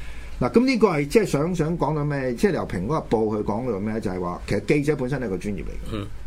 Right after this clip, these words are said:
Speaker 1: 即係記者本身係一個專業嘅意思就係話咧，佢對自己嗰個，誒，職業嘅要求係有一個共同嘅標準喺度。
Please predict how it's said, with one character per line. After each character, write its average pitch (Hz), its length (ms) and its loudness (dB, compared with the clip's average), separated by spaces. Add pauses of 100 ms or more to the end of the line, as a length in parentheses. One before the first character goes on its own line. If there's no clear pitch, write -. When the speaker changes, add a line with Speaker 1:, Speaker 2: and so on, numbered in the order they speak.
(300)
Speaker 1:
即 226 100 6
係 220 80 8
記 170 160 6
者 185 160 2
本 143 160 2
身 185 100 -2
係 175 40 -2
一 - 20 -2
個 147 80 2
專 190 220 0
業 147 80 -2
嘅 117 80 2
意 - 20 0
思 117 140 -4
就 123 80 -2
係 98 80 -2
話 98 100 -2
咧， 120 120 -2 (420)
佢 143 120 2
對 160 200 4
自 139 240 -6
己 117 160 -2
嗰 151 340 0
個， 135 120 -2
誒， - 960 -4
職 - 240 2 (180)
業 113 100 0 (180)
嘅 113 320 0 (120)
要 156 240 4
求 80 200 -6 (520)
係 123 80 2
有 117 120 2
一 156 240 -2
個 113 120 2 (100)
共 104 300 2
同 87 180 -4
嘅 107 80 -2 (100)
標 151 240 4
準 98 120 -4
喺 95 120 -2
度。 - 100 -6